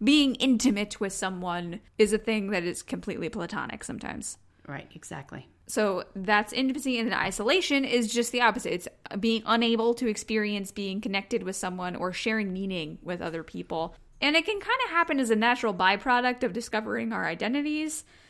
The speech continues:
Speaker 1: So we can start to feel separate from other people, like, when we're figuring out who we are and when we're being individuals. Like, when we're going through that individuation, that can kinda come with,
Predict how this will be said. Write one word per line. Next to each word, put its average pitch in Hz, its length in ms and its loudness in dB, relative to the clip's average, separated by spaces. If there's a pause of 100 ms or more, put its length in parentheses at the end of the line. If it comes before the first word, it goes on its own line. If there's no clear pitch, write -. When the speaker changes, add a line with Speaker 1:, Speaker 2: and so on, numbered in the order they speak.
(120)
Speaker 1:
So 247 580 4 (100)
we 262 180 0
can 262 140 4
start 302 260 2
to 285 100 0
feel 262 260 2
separate 262 480 0
from 220 200 2
other 202 240 0
people, 202 760 0 (120)
like, 214 220 4
when 247 280 6
we're 208 260 6
figuring 247 500 2
out 220 120 4
who 240 120 2
we 196 160 0
are 208 400 4
and 196 140 0
when 196 180 0
we're 190 160 0
being 196 540 -2
individuals. 190 920 0 (180)
Like, 196 160 -2
when 214 140 2
we're 202 120 2
going 233 260 4
through 226 140 4
that 208 180 2 (540)
individuation, 185 720 0 (340)
that 220 180 4
can 214 160 0
kinda 226 260 2
come 220 300 -2
with, 202 240 -2